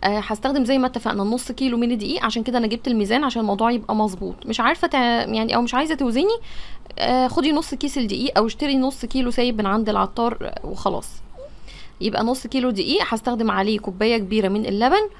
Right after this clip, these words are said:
وعليهم بيضه واحده بس. هقلبهم كويس وهحط شويه فانيليا. الفانيليا عايزه اقول لكم بقى في ال-، في العيش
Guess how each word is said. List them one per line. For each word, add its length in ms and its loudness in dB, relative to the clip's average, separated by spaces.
وعليهم 580 4
بيضه 200 4
واحده 280 2
بس. 240 -4
هقلبهم 480 2
كويس 340 4
وهحط 400 -6
شويه 260 2
فانيليا. 460 4
الفانيليا 440 2
عايزه 200 4
اقول 100 2
لكم 140 -4
بقى 200 4
في 80 -4
ال-، 720 0
في 80 -8
العيش 480 2